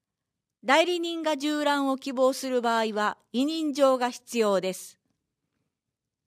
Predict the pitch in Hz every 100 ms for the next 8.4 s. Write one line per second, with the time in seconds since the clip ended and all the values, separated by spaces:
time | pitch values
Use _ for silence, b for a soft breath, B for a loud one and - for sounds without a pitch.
0 | - 320 262 135 - _ _ _ _ _
1 | _ _ _ _ _ _ _ _ _ _
2 | _ 240 294 359 311 226 - 220 220 -
3 | 294 262 196 - - 226 285 294 269 269
4 | 262 240 226 220 214 196 190 b b _
5 | - 262 330 339 311 320 320 294 285 277
6 | 269 - 277 277 277 247 - 170 165 -
7 | _ _ _ 220 339 330 320 214 190 185
8 | - - 208